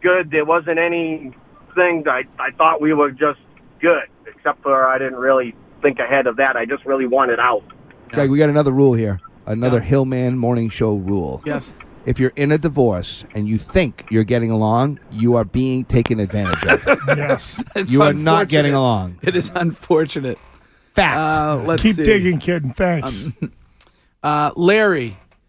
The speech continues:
Speaker 3: six one seven text. If you have a religious wedding ceremony in another country, but do not get a marriage license in the States, is it binding in the U S asking for a friend?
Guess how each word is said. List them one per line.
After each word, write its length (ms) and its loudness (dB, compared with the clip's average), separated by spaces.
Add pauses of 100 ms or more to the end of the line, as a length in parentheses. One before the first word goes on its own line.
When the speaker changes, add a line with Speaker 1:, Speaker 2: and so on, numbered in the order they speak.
(100)
Speaker 3:
six 340 -4
one 220 2
seven 460 0
text. 560 -8 (480)
If 180 -6
you 140 2
have 400 0 (100)
a 160 -2
religious 880 -2
wedding 380 2
ceremony 840 -2
in 160 2
another 380 2
country, 680 -4 (800)
but 160 0
do 160 -2
not 460 0
get 240 -2
a 160 -4
marriage 580 0
license 800 -2
in 160 0
the 100 -2
States, 720 -2 (600)
is 220 2
it 280 0
binding 540 0
in 220 -2
the 100 0
U 280 2
S 460 -2 (420)
asking 520 -2
for 240 2
a 60 -2
friend? 640 -4